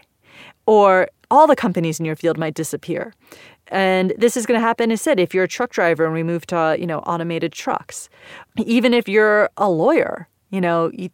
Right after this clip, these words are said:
there's more and more A I that could take away that job. So I think people are,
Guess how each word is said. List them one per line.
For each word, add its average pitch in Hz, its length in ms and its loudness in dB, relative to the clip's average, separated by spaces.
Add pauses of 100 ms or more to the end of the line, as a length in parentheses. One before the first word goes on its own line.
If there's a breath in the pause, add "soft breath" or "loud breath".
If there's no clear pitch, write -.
(100)
there's 180 320 0
more 180 240 0
and 185 80 0
more 190 160 0
A 202 200 -2
I 226 240 0
that 147 140 -2
could - 100 -12
take 185 180 -4
away 170 180 0
that 165 200 -4
job. - 260 -10 (460 loud breath)
So - 140 -2
I 262 40 4
think 311 220 -2
people 277 360 2
are, 214 280 2